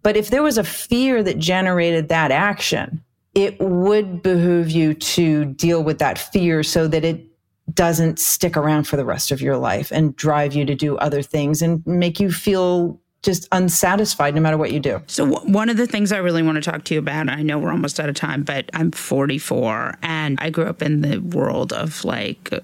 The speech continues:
Speaker 2: you know, the models that we grew up with were, like, Kate Moss and the,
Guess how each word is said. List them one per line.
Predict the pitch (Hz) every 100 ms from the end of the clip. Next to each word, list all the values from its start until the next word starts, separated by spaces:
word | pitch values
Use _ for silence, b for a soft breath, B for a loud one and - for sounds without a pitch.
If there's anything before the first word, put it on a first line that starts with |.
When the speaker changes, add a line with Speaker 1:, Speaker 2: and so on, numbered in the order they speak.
| - -
Speaker 2:
you | 165 151
know, | - -
the | 147
models | 151 147 151 - - 147 -
that | 117 - - - - - -
we | 175 156
grew | -
up | - 170
with | 160
were, | - 143
like, | 143 -
Kate | - -
Moss | - 151 120 156 -
and | -
the, | -